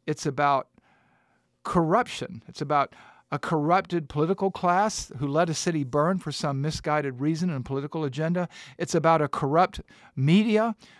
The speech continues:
who time and time again misrepresented the facts and fa-, fa-, fanned the flames of discord, leading to riots and leading to the deaths of people. And that's just for starters. It's also, I guess, about the rule of law.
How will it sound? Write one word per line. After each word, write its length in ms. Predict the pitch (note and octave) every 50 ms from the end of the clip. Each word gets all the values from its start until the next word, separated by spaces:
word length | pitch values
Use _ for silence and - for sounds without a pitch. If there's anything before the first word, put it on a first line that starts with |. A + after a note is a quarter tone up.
| _ _ -
who 220 | D3+ D#3 D3+ C#3
time 340 | B2+ - - D#3+ F3+ F#3+ F#3
and 80 | F#3 C3+
time 220 | C#3+ E3+ F3 F3
again 300 | D#3+ D3 D#3 F3+ F3+ D#3+ D3
misrepresented 600 | F3 F3+ - - F3 E3 D#3+ D3 C3+ E3 E3+ C#3+
the 80 | C3 B2+
facts 420 | - - F3 G3 A3+ G#3+ - -
and 140 | D3 C3+ -
fa-, 220 | - D#3 D3+ - -
fa-, 240 | - - D#3 D3 - -
fanned 400 | - - - E3+ D#3+ F#3 G3 F#3+
the 60 | E3
flames 460 | - - E3 D#3+ D#3+ F3+ F#3+ F3 D3
of 120 | D3+ C3 B2
discord, 600 | - D#3+ E3+ - - - F3+ F#3 F#3+ G#3 A3 G#3 - - - - - - _ _ _ _ _ _
leading 300 | D3 C3+ C#3+ D3+ D#3+ D3+
to 140 | - - C3+
riots 520 | B2+ C#3 D#3 E3+ F3+ F#3 F#3 F#3+ D3 - -
and 100 | C3+ C#3
leading 240 | C#3+ D#3 D3+ D#3 D3
to 100 | D3 C3+
the 100 | C3 B2
deaths 360 | A2 C#3+ C#3+ D#3 D#3 D#3 D#3+
of 100 | D3+ C3
people. 480 | - E3+ D#3+ D#3 D3+ F3+ F3+ F#3 F3 - _ _ _ _ _ _ _ _ _ _ _
And 120 | - D#3+
that's 160 | G#3 A#3 G#3 -
just 180 | A#3+ A3 F#3
for 140 | - - F3
starters. 560 | - - - F3 G#3+ B3 C3+ B2+ A#2+ A2+ - - _ _ _
It's 200 | - E3 - -
also, 360 | A#3+ C#4+ D4+ - - G3+ F3+
I 120 | E3 D#3+
guess, 260 | D3+ D#3 D#3 D3+ - -
about 380 | D3 C3 D3+ D3 D3+ - C#3+
the 80 | C#3+ C#3+
rule 320 | C#3 D3 E3+ F3+ F3 D3+
of 100 | C3+ B2+
law. 460 | C3+ C#3+ D#3+ F3 D#3 - - - A#2